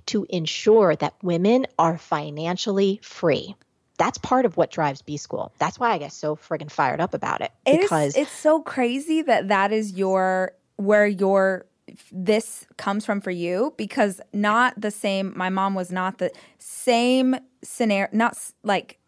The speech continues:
Speaker 2: different, but the same. I was
Speaker 1: Yes.
Speaker 2: in,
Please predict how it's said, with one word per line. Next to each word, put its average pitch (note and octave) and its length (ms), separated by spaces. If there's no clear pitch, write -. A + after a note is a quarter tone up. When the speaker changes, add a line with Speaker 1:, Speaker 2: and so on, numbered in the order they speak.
Speaker 2:
different, A#3 340
but G3+ 100
the G3 80
same. - 240
I G3 300
was F#3 400
Speaker 1:
Yes. - 100
Speaker 2:
in, B3+ 500